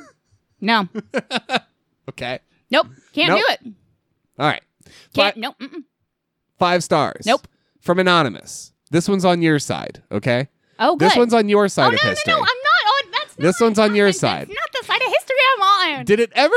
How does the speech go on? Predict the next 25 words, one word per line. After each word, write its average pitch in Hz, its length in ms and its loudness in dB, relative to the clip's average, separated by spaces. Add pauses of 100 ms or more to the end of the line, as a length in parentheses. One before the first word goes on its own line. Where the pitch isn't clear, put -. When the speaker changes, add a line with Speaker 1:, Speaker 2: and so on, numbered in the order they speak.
(120)
Speaker 2:
occur 285 240 0
to 254 180 2
any 247 280 0
of 226 160 -2
you 202 320 4
who 160 160 4
are 160 100 4
being 180 260 -4
so 180 200 -2
incredibly 165 1040 0
nasty 139 920 -4
and 190 300 0
self-righteous 143 920 -2
that 131 180 -2
this 247 220 0
is 320 100 -4
a 190 100 2
fantastic 175 840 -2
idea 131 340 0
for 139 180 -4
encouraging 160 680 -2
independence 165 760 -2
in 160 80 2
a 107 120 -4
child? 170 720 -2